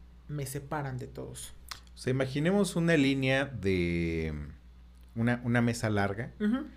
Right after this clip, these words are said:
Speaker 2: En esa mesa larga está dividida por cubículos. Cada cubículo tiene su propio,
Speaker 1: Su propio
Speaker 2: este,
Speaker 1: monitor, su propia computadora.
Speaker 2: su propio teléfono,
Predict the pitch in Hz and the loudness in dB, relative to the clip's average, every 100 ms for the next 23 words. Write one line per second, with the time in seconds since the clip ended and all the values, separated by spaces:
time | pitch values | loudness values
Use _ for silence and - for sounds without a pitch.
0 | - - - - 101 104 113 117 117 113 | -20 -20 -16 -6 -2 0 2 2 2 2
1 | 110 107 110 - 104 104 98 98 101 - | 4 2 0 0 0 0 2 2 0 -4
2 | - - 104 104 135 175 - - - - | -12 -6 -6 -4 -6 -6 -10 -14 -16 -20
3 | - 123 104 104 - 101 104 - 110 107 | -20 -4 -2 0 -2 -4 -2 -2 -2 -2
4 | 98 98 104 - 95 90 95 - 104 98 | -2 -2 -4 -4 -6 -4 -6 -4 -2 0
5 | 92 90 85 82 82 - - - - - | 0 0 0 -2 -4 -12 -20 -20 -8 -4
6 | 214 214 220 220 196 175 170 214 214 208 | 0 0 0 0 0 -2 0 0 0 -2
7 | 175 175 175 156 147 - 139 147 147 131 | -6 -8 -8 -8 -12 -12 -12 -10 -12 -14
8 | - 117 90 98 95 92 107 120 165 | -10 -8 -6 -6 -6 -4 -4 -2 -2